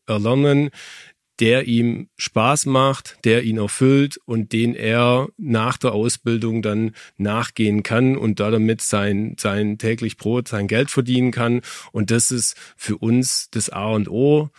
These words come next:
Und deshalb haben wir so eine hohe Ausbildungsquote bei uns im Hause und machen dafür natürlich sehr, sehr viel, dass wir zum einen auch Interessenten bekommen, die eine Ausbildung bei uns machen möchten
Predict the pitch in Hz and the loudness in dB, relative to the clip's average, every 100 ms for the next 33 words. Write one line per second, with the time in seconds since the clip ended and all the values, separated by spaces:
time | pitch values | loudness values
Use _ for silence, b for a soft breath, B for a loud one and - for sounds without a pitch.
0 | b - 107 113 110 - - 113 127 120 | b -2 2 2 0 -4 -4 -2 0 0
1 | 113 - 117 123 120 120 120 - - - | -2 -4 -2 0 2 2 0 -6 -12 -4
2 | 113 113 104 104 117 110 113 - 113 123 | 0 2 0 0 0 0 -2 -4 -4 -4
3 | - 107 107 - - 117 160 147 135 139 | -6 -6 -4 -6 -2 0 0 0 -2 0
4 | 135 131 131 120 127 139 131 143 135 B | 0 -2 -2 0 2 2 2 0 -2 B
5 | B B - 120 123 123 - 107 117 - | B B -2 2 2 0 0 0 2 2
6 | 127 107 110 - 113 120 120 110 104 117 | 2 2 0 0 0 0 0 -2 -4 -4
7 | 113 113 - 101 101 - 98 - 107 123 | -4 -4 -4 -2 -2 -2 -4 -2 0 4
8 | 147 151 143 B B B - 120 131 - | 4 4 0 B B B -2 0 0 -2
9 | 127 131 131 - 117 104 117 113 113 117 | 0 0 0 -2 -2 0 0 2 2 0
10 | - - 117 110 - 101 123 120 113 104 | -4 -4 -2 0 -2 0 0 0 -2 -6
11 | - 120 135 113 113 107 110 123 113 110 | -2 0 0 -2 -2 0 -2 -4 -2 -2
12 | 104 95 101 107 101 104 98 110 131 - | 0 0 -2 -4 -4 -4 0 0 0 -2
13 | 139 139 | 0 0